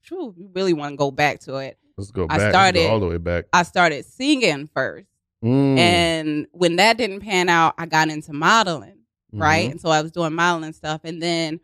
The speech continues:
Speaker 2: Mm.
Speaker 1: when it, when that didn't come as quick as I like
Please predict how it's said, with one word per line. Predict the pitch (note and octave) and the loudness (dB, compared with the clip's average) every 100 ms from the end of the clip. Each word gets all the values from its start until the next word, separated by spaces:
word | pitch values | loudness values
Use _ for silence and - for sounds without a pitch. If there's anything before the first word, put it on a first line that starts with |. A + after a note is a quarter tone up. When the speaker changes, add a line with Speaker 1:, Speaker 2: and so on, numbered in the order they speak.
| - | -8
Speaker 2:
Mm. | D#4+ F#4 | -4 0
Speaker 1:
when | E3+ | 0
it, | E3 F#3+ - E3+ | 2 0 -2 -4
when | E3+ F3 | -2 2
that | A#3 A#3 | 0 0
didn't | A3+ G3 F#3+ | -6 -6 -10
come | - G#3 F#3+ F3 - | -6 2 2 2 -4
as | D#3+ - | -10 -12
quick | _ A3 G3 | _ -8 -8
as | F#3+ | -2
I | E3+ | -2
like | D#3+ F3 A#3+ G3 D#3 - | -2 -2 2 2 0 -6